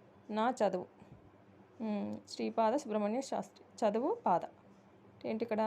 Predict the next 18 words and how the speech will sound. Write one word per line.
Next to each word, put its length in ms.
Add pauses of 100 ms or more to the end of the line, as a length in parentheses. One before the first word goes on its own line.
మనం 300
బాగా 180
చదువుకుంటేనే 580
మన 160
కాళ్ళ 260
మీద 160
మనం 220 (680)
నిలబడ-, 320 (580)
నిలబడతాం. 400 (180)
కాబట్టి 280
ఇక్కడ 140
చదువు 400 (340)
పాదం. 240 (120)
ఇక్కడ 200
కాళ్ళ 280
బదులు 220
పాదాలు 380
గుర్తుపెట్టుకుంటే 720